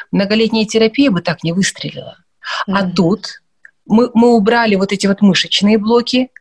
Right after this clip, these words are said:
Speaker 1: вскрылись, видимо, вот эти вот глубокие её, а, блоки в психосоматике, и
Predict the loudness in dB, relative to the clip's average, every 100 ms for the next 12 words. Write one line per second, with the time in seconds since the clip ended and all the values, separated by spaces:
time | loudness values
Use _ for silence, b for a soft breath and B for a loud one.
0 | _ B B -12 -10 -8 -2 0 0 -2
1 | -2 0 2 2 0 -4 -4 -4 -4 -4
2 | 0 2 2 2 0 -4 -4 -2 -2 0
3 | -2 -2 -6 -2 0 0 -2 -6 -4 -2
4 | -2 0 0 -2 -8 -6 -4 -4